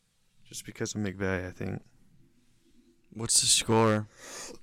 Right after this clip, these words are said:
Speaker 1: <coughs> Twenty-four twenty-one, Rams.
Speaker 2: This one's actually tough. In New Orleans.
Speaker 1: Yeah.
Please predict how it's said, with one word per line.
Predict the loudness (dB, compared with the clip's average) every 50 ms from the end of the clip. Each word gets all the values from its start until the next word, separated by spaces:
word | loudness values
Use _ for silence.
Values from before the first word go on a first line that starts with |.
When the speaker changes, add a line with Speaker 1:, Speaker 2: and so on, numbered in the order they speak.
| 0 2
Speaker 1:
<coughs> | 2 4 4 2 0 0 -2 -6 -6 -8 -12 -14 -18 -20 _ _ _ -12 -4
Twenty-four | 0 2 2 2 2 2 2 2
twenty-one, | 2 0 -2 -2 -2 -2 -2 -2 -2 -4 -4 -6 -10 _ _ _
Rams. | -12 -10 -8 -6 -6 -8 -10 -14 -20 -20 -20 _ _ _ _ _ _ _ _ _ _ _ _ _ _ _ _ _ _ _ _ _ _ _ _ _ _ _ _ _ _ _ _ _ _ _ _ _ _ -20 -20 -16 -12
Speaker 2:
This | -12 -10 -10
one's | -10 -10 -6 -4
actually | -4 -4 -4 -6 -8 -10 -8 -8
tough. | -8 -4 -2 0 2 2 0 0 -2 -8 -12 -18 -20 -20 -20 _ -20 -20 -12 -4
In | -4 -4 -2 -2
New | -2 -2 -2
Orleans. | 0 0 0 0 -2 -4 -6 -8 -10 -10 -12 -12 -14 -14 -14 -20 _ _ _ _ _ _ _ _ _
Speaker 1:
Yeah. | -14 -10 -10 -8 -10 -10